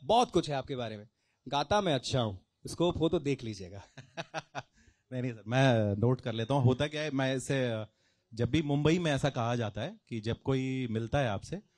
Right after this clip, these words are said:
Speaker 2: तो आपको उसके साथ काम नहीं भी करना है ना, तो कोई किसी को मना नहीं करता है,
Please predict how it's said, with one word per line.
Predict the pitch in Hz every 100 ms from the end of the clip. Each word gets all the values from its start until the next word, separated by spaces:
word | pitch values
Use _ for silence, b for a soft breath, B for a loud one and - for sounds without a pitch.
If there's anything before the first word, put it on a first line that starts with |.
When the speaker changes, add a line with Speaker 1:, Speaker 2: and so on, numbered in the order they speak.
| _ _ _
Speaker 2:
तो | 120 113 123
आपको | 117 120 -
उसके | 143 160
साथ | 156 156
काम | - 139
नहीं | 147 127 156
भी | 165
करना | - 113
है | 113
ना, | 127
तो | 170
कोई | 143 160
किसी | 180 160 190
को | 190
मना | 135 143 156
नहीं | 143
करता | 101 -
है, | 85